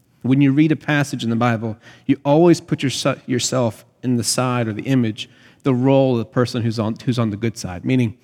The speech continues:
when God says, "I've come here to free those who are oppressed,"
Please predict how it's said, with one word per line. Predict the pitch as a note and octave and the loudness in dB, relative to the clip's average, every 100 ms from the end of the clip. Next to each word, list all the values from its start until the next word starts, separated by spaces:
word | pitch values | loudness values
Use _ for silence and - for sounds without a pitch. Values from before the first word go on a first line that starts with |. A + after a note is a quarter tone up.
| _ _ _ _ | _ _ _ _
when | C3+ | 0
God | B2+ D3+ D#3 | 4 4 4
says, | - D#3+ C3+ | 2 2 2
"I've | C3 B2+ - | -2 -4 0
come | F3+ E3+ | 2 4
here | D#3+ | 4
to | - A#2 | 0 -8
free | - - F3 D3 | -6 2 4 4
those | C#3+ C3+ | 0 0
who | D3 | 0
are | B2+ | -2
oppressed," | A2 - D#3+ - | -2 2 2 2